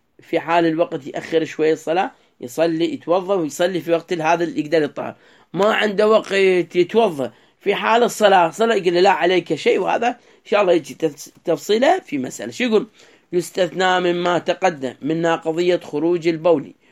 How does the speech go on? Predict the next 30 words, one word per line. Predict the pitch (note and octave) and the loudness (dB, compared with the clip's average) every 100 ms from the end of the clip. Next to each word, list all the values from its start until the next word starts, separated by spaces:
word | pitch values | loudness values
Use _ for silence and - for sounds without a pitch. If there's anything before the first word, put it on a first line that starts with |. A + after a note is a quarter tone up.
| _ - | _ -4
والغائط | D3+ C#3+ D3+ E3 C#3 C3+ | -2 0 2 4 2 0
والريح | D3+ D#3+ F#3 D#3+ | -2 0 0 -2
للوضوء | E3+ E3+ E3+ F3 - _ _ _ - | -2 -2 0 0 -2 _ _ _ -8
ما | F#3 F3+ - | -4 -4 -2
إذا | E3+ E3+ | 0 0
كان | D#3 F#3+ F3+ D#3+ D3 | 0 2 2 2 -2
خروج | - D3 F#3+ A3 G#3 - - | -4 -2 0 0 -2 -4 -8
أحد | F3 D#3+ D3+ | -6 -4 -4
الثلاثة | C#3 - C#3 E3 F3+ F3 E3+ C3 D#3 | -4 -4 2 4 4 2 -2 0 -2
الذكرنان، | C3+ - C#3 D#3 G3 C#4 _ _ _ _ _ - | -2 -6 -2 0 0 -2 _ _ _ _ _ -2
البول | E3 D#3+ F3 E3 | 0 2 4 4
والغائط | D#3 E3 | 2 0
والريح، | F#3 A3 _ _ - | -2 -4 _ _ -6
مستندا | D#3+ - A#3 A3+ A3+ | -4 0 2 4 2
إلى | A3+ A#3 A3 | 0 0 2
المرض | A3 B3 A3 G3 - - | 4 4 4 2 -2 -4
الذي | F3 E3+ D#3 D#3 | -2 0 -2 0
لا | F#3+ C4 | 2 2
يمكن"، | B3 - D3+ | 2 0 -2
هذا | D3+ D3 | -2 -2
مستثنى، | C#3 B3 A#3 A#3 C#4+ - _ _ - | 0 0 2 0 -4 -8 _ _ -2
هذا | D#3+ E3+ | 0 0
يستثنى | D3 - G#3+ A3+ A#3+ A#3 | -2 -4 -2 -2 2 2
من | G#3+ G3+ D#3 | 2 -2 -2
هذه | F3+ F3 | -2 0
ال-، | D#3+ - C3 - | -4 -6 -16 -16
ال-، | A2 A#2+ _ _ | -18 -18 _ _
من | G3 | -2
نواقض | F#3 F#3 E3 D#3 | 2 0 0 -2
الوضوء. | D3 C#3 | -2 -4